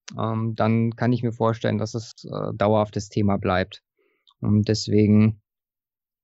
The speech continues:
bleiben wir jetzt erstmal. Klar, Erfolg ist immer, immer noch ein bisschen, äh, gibt immer ein bisschen mehr Schlagzeilen, aber wirklich schlechte Performances, dauerhaft, denke ich mal, ähm,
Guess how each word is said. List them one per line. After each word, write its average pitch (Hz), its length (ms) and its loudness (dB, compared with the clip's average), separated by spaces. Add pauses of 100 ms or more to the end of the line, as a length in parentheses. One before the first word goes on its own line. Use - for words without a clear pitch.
bleiben 113 200 6
wir 107 120 6
jetzt 104 120 -4
erstmal. 117 240 -2
Klar, 196 240 2
Erfolg 214 420 -2
ist - 220 -12
immer, 185 440 -2 (400)
immer 180 200 -2
noch 170 160 -4
ein 156 140 0
bisschen, 156 580 0
äh, 139 400 0 (760)
gibt - 180 -2
immer 139 160 4
ein 131 60 4
bisschen 139 260 4
mehr 160 180 4
Schlagzeilen, 151 680 0
aber 123 400 0
wirklich 156 600 -2 (300)
schlechte 185 680 0
Performances, 151 1000 0
dauerhaft, 135 640 0 (480)
denke 120 160 2
ich 117 120 -6
mal, 113 500 0
ähm, 107 320 -2